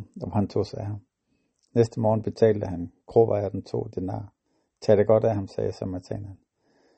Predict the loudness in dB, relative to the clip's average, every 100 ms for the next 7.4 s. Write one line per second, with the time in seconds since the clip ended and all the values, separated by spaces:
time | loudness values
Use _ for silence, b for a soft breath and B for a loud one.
0 | _ _ -18 -4 0 2 2 4 4 4
1 | 0 -2 -2 -6 _ -14 -6 -6 -4 -6
2 | -8 -10 -14 -10 -10 -6 -2 -2 -2 -8
3 | -14 _ _ _ _ _ _ -6 -4 2
4 | 6 6 4 -2 -4 -8 -2 -4 -4 -14
5 | -18 -12 -6 -2 -4 -2 0 0 -2 _
6 | _ b b b b b b b 2 4
7 | 2 0 0